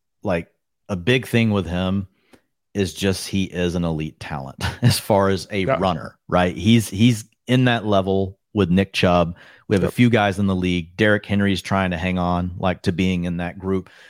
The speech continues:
Speaker 1: but it's a very, very small group of players that, that play the position from a running standpoint, as well as Jonathan Taylor, Nick Chubb, Derrick Henry, right? There are other guys that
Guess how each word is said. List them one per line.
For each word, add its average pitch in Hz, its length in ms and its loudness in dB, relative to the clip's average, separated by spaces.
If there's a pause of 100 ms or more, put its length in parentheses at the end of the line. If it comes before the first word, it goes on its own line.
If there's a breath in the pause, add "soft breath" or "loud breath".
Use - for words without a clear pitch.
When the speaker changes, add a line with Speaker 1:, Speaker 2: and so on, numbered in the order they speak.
(120)
Speaker 1:
but 117 100 0
it's 117 140 -2
a 107 40 0
very, 120 360 2
very 110 280 0
small 98 800 -4
group 82 480 -12
of 90 140 -14
players 80 540 -6
that, 87 260 -8 (100)
that 92 160 -10 (320)
play 139 240 2
the 113 100 2
position 90 640 -4 (720)
from 113 200 -2
a 123 280 0 (300)
running 117 400 2
standpoint, 87 560 -10
as 87 160 -8
well 95 300 2
as 85 100 -4
Jonathan 85 380 -4
Taylor, 85 300 -4
Nick 80 200 -6
Chubb, 82 320 -4 (480 soft breath)
Derrick 85 320 -2
Henry, 64 480 -12
right? 82 240 0
There 92 140 4
are 104 60 4
other 117 180 2
guys 87 260 0
that 80 160 -10